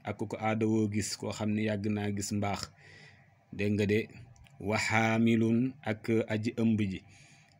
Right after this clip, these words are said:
Jigéen ji nga xamante ne moom tamit dafa ëmb, moom tamit mën naa ëmb gis règle. Loola dina leer ci kanam bu soobee Yàlla lu ci àtte. Mu ne wa aktharul xaydi,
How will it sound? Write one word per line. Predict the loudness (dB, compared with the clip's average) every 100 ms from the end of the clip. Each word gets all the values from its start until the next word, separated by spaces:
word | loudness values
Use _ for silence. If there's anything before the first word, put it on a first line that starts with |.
| -2
Jigéen | 2 4 4
ji | 2
nga | 0
xamante | 0 0 2 0
ne | 2
moom | 0 0
tamit | 0 0 0
dafa | -2 -2 4
ëmb, | 4 6 2 -2 -14 -20 -20 -20 -20 -10
moom | -4 -2
tamit | 0 0 2
mën | 2 4
naa | 2 0 0
ëmb | 2 2 2 0
gis | -4 -2
règle. | 4 4 4 0 -6 -16 -20 -20 -20 -20 -20 -20 -20 -12
Loola | -4 0 0 0
dina | 0 0
leer | 2 0
ci | -2
kanam | -2 0 0
bu | -2
soobee | -2 0 0
Yàlla | 0 0
lu | -2 -2
ci | -4 -2
àtte. | -4 -4 -6 -8 -20 -20 -20 -20 -20 -20 -20 -6
Mu | 0
ne | 2
wa | 2 2
aktharul | -2 -2 0 2 2
xaydi, | 2 2 2 2 0